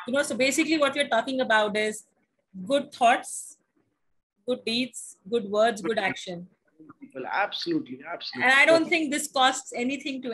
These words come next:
Speaker 1: anyone, and it benefits so many of us।
Speaker 2: Yes।
Speaker 1: I think that वो एक जो गुरु मंत्र आज आपने, I think, सबको दिया है ना, कि कैसे अपने sixth, eighth and twelfth house की एनर्जीज को बैलेंस करना। I think this is a very big takeaway, at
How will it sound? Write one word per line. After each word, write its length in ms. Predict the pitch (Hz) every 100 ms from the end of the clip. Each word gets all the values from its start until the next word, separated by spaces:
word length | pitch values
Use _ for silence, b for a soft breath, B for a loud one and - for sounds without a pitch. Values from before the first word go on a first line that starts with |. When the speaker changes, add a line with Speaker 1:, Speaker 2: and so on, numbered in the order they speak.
| 220
Speaker 1:
anyone, 460 | 254 226 180 180 -
and 180 | 208
it 140 | 226 190
benefits 560 | 220 233 262 254 -
so 160 | 247 262
many 340 | 208 208 302
of 160 | 311 220 - 156
us। 360 | - - - _ _ _ _ _ 113 120
Speaker 2:
Yes। 440 | - - - - - 220
Speaker 1:
I 40 |
think 240 | 269 254
that 180 | 247 262 -
वो 260 | 226 294 349
एक 200 | 339 262
जो 100 | 302
गुरु 220 | 247 294
मंत्र 320 | 294 277 277
आज 280 | 254 233 247
आपने, 380 | 240 - 262 247
I 40 |
think, 160 | 262 254
सबको 360 | 220 220 247
दिया 240 | 226 220 214
है 240 | 214 214
ना, 220 | 196 240 - _ _
कि 60 | 233 -
कैसे 300 | 220 220 277
अपने 340 | 254 254 247 254
sixth, 540 | - 247 - _ 214
eighth 260 | 220 220 233
and 160 | 226
twelfth 340 | 214 220 - 196
house 160 | 208
की 120 | -
एनर्जीज 500 | 208 208 196 233 226
को 300 | - 220 220 _ _ _ 185
बैलेंस 440 | 208 233 302 311
करना। 460 | 233 196 185 180 - _ _ -
I 40 | 233
think 180 | 262
this 140 | 247 262
is 120 | 262
a 60 | 190 165 - -
very 180 | 254 330 262
big 120 | 277 -
takeaway, 520 | 226 226 214 233 240 - _ _ _ _
at 80 | 214